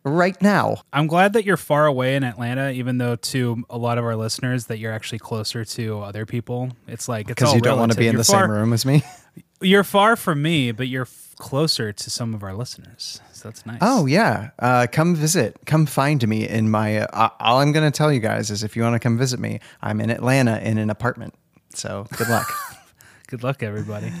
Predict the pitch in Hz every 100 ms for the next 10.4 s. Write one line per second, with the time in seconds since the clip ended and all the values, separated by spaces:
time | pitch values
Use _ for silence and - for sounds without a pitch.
0 | - - - - 226 226 202 196 135 110
1 | 113 - - 127 - 139 127 113 104 107
2 | - 104 101 110 110 - - - 147 135
3 | - 170 185 196 - - - _ 123 175
4 | 180 135 110 143 135 135 143 131 117 -
5 | - 127 135 131 123 117 113 135 139 123
6 | 113 110 113 117 - 113 107 104 120 117
7 | 113 113 110 113 107 113 113 113 110 104
8 | 107 110 117 123 - - - 110 107 107
9 | 110 113 - - - - - 113 127 127
10 | - 117 107 104